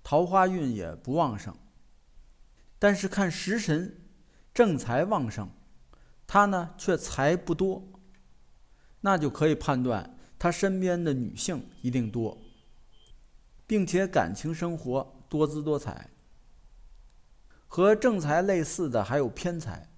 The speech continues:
偏财也是主感情丰富，情人众多。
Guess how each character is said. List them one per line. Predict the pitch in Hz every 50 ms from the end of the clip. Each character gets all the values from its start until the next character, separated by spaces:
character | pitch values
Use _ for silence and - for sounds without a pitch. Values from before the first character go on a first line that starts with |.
| - _ _ - - - - - - - - - _ - - _ _ - - - -
偏 | - - 240 254 247 233
财 | 196 180 165 185
也 | 202 190 151 104 85
是 | - - 165 139
主 | - 143 143 156 165
感 | - - 107 95 101
情 | - - 143 147 151
丰 | 147 175 165 170 160
富， | 156 147 117 - - - - -
情 | - - 127 135 147
人 | 151 139 135 143 143
众 | 143 131 123 113
多。 | 120 127 131 -